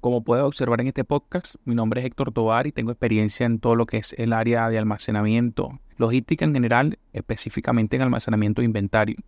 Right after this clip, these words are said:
Actualmente me encuentro buscando empleo, vivo en Caracas, Venezuela.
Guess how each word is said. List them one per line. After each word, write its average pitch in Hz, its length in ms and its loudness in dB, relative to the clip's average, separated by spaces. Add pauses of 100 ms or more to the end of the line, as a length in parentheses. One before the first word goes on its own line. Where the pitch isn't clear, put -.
(180)
Actualmente 123 640 2
me 127 80 4
encuentro 113 400 0
buscando 113 300 0
empleo, 147 440 -2
vivo 117 220 2
en 117 140 0
Caracas, 107 480 0
Venezuela. 110 560 -2